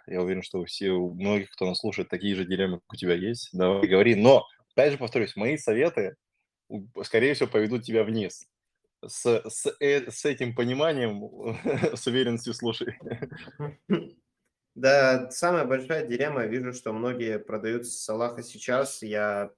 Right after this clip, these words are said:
Speaker 2: если
Speaker 1: <clears throat>
Speaker 2: честно, уже, э, ну, как бы думаю, да, что тогда я был при
Speaker 1: Мгм.
Speaker 2: своем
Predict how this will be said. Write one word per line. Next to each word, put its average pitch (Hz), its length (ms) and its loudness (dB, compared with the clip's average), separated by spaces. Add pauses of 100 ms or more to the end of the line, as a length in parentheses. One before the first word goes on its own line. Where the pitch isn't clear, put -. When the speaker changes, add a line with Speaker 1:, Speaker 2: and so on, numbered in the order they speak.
(100)
Speaker 2:
если 113 280 -4
Speaker 1:
<clears throat> - 40 4
Speaker 2:
честно, 117 400 0
уже, 110 540 -4 (800)
э, 98 720 -6 (100)
ну, 120 100 -8
как 120 200 -4
бы 135 80 -2
думаю, 135 400 -2
да, 120 160 0
что 101 640 -8 (140)
тогда 123 320 2
я 120 80 2
был 123 200 -2
при 107 80 0
Speaker 1:
Мгм. - 40 -2
Speaker 2:
своем 123 280 -2